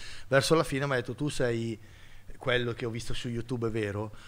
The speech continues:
E gli ho detto: "Sì", quindi lì s-, ha mollato un po' e siamo stati un attimo a parlare.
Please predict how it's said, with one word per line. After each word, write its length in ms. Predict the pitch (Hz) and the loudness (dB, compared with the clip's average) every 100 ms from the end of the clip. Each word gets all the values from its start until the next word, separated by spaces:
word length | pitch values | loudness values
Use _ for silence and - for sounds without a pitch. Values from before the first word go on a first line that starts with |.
| - - | -16 -14
E 100 | 123 | -6
gli 60 | 123 | -2
ho 40 | |
detto: 400 | 117 110 - 117 | -2 -4 -2 -2
"Sì", 380 | 110 160 135 104 - | 0 4 4 2 -2
quindi 200 | 143 131 | -2 0
lì 140 | 135 | -4
s-, 140 | - - | -6 -4
ha 80 | 127 | -2
mollato 320 | 127 131 156 | 2 2 2
un 80 | 143 | 4
po' 100 | 147 | 2
e 60 | |
siamo 200 | 143 98 | 2 -2
stati 200 | - 127 | 0 0
un 60 | 123 | 0
attimo 220 | 117 120 | 0 -2
a 40 | 117 | 0
parlare. 520 | 117 107 107 110 | 0 0 -2 -4